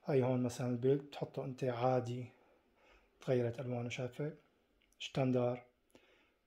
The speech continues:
فاتح شوي للأفلام، ميزة الأفلام. أنا حاطه ناتور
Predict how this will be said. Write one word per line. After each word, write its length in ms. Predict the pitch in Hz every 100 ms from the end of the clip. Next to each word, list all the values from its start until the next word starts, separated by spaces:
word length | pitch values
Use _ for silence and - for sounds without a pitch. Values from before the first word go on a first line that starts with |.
| _ _
فاتح 440 | - 139 127 110 -
شوي 560 | - 127 120 120 123 - _ _ _ _ -
للأفلام، 680 | 135 135 131 139 135 123 123
ميزة 200 | 127 120
الأفلام. 480 | 113 - - 127 127
أنا 140 | 175 151
حاطه 300 | 165 - 139
ناتور 460 | 123 135 123 151